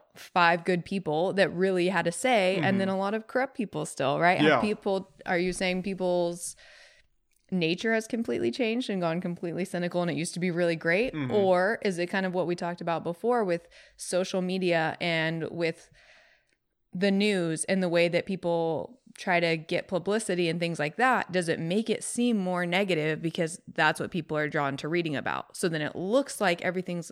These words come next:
Speaker 1: much more negative and more corrupt than maybe it actually is.
Speaker 2: Yeah.
Speaker 1: Um, I also think in today's climate, on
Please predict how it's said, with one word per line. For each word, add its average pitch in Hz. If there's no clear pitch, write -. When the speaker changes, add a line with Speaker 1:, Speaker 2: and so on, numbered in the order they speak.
Speaker 1:
much 175
more 185
negative 160
and 156
more 151
corrupt 160
than 160
maybe 143
it 143
actually 233
is. -
Speaker 2:
Yeah. 120
Speaker 1:
Um, 180
I 185
also 190
think 185
in 180
today's 175
climate, 190
on 175